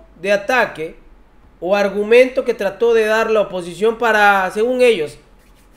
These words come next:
lavarse las manos ante otra traición al pueblo. Pero lo que se evidenció es que hubo simplemente la participación de estos traidores. Pero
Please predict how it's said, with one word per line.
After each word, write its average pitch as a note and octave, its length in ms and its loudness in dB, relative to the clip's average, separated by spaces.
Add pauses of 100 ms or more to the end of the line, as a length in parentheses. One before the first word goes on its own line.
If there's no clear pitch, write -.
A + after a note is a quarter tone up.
lavarse A3 580 0
las F3+ 260 -2
manos A3+ 680 -2 (420)
ante G3+ 400 -2
otra A#3+ 460 2
traición G3+ 480 0
al G#3 160 -2
pueblo. F3+ 400 0 (480)
Pero F#3 200 -6
lo G3 140 -4
que G3 100 -8
se G3 120 -8
evidenció G3 440 -2
es B3 120 0
que A3 220 4
hubo C4 540 0 (220)
simplemente A#3+ 800 -2 (640)
la C4+ 140 -4
participación A3 840 -6 (460)
de A3+ 200 2
estos G3 280 -10
traidores. G3+ 680 -2 (760)
Pero C#3+ 680 -4